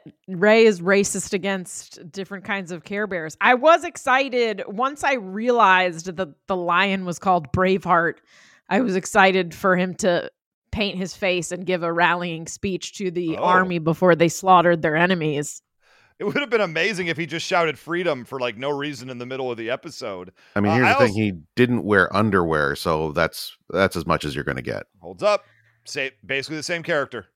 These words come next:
Speaker 2: Uh, I will contend, though, that these baby Care Bears are wearing diapers for a reason. So it does stand to figure one of them shit themselves during this episode.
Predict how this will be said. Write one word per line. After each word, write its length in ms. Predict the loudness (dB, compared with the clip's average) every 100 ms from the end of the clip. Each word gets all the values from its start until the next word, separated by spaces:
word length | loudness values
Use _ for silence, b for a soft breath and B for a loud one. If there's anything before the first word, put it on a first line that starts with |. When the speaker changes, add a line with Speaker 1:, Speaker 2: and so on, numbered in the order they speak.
| _ _ _ _ _
Speaker 2:
Uh, 140 | -6 0
I 80 | 2
will 220 | 2 0
contend, 360 | 0 2 4 6
though, 120 | 4
that 220 | 2 0
these 260 | -2 -2 0
baby 600 | 2 2 2 0 -2 -2
Care 280 | 2 4 6
Bears 360 | 4 2 0
are 200 | 4 4
wearing 320 | 6 4 4
diapers 440 | 4 4 4 0 -4
for 160 | -2
a 60 | -2
reason. 580 | 0 -2 -2 -4 -6 -12 b b -10
So 220 | 0 0
it 180 | 0 0
does 540 | 4 4 4 0 -10 -14
stand 460 | -6 0 0 0
to 100 | -4
figure 640 | -6 -4 -4 -2 -2 -4 -6 b
one 320 | -10 0 4 4
of 160 | 4
them 160 | 2 0
shit 320 | 0 0 0
themselves 540 | -6 -4 2 2 2
during 320 | 0 0 0 -2
this 180 | 0
episode. 540 | 0 0 -6 -8 -8